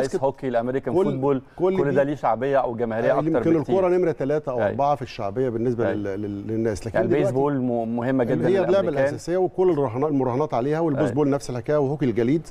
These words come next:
Speaker 2: مم.
Speaker 1: لكن التضخم اللي موجود دلوقتي من الجنسيات المختلفه داخل امريكا بقى عامل، آه، كره القدم بقت اساسيه، يعني في من المكسيكي-، المكسيك كتير،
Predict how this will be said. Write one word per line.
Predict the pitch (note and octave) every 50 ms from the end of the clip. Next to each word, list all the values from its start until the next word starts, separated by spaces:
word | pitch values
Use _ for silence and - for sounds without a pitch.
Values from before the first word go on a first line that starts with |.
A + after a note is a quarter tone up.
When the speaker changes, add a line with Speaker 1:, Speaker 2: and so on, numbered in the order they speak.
| - -
Speaker 2:
مم. | A#2 A2+ G#2 - - -
Speaker 1:
لكن | C3+ F3+ F3+ G#3+ G#3 F#3+ - -
التضخم | D3 B2 - - B2 B2 F3 G#3+ - - - D3+ B2+
اللي | A#2+ A#2+
موجود | A#2+ A#2 A2 B2+ D#3 F3 C#3+
دلوقتي | C#3 C3 D3 D#3 B2 -
من | A#2+ A2
الجنسيات | G#2+ G#2+ A2+ G#2 - - D3+ D3 -
المختلفه | B2 A2+ G2 - - C3+ C3+ B2 - F#2+
داخل | A2 B2 - A#2+ G#2+
امريكا | F#2+ F#2+ G2+ G#2+ A#2 - B2+ B2 - - - - - - - - - -
بقى | - A2+ A2 G#2+ G#2+ A#2+
عامل، | D3 E3 F3 F3 E3+ D3 G2+
آه، | - A2+ A2+ G#2+ G#2 G#2 G2+ F#2+ G2+ - - - -
كره | - D#3 D3+ -
القدم | B2 - - D3 C#3+ C3+
بقت | G2+ G2+ - -
اساسيه، | G#2 - - - G#2+ F#2+
يعني | F#2 F#2 F#2+
في | - D3
من | D#3 D3
المكسيكي-، | C3 B2+ A2+ - - - - - D#3
المكسيك | D#3 A#2 A2+ A2+ G#2+ - - D3+ C3
كتير، | - - - G#2 F#2+ E2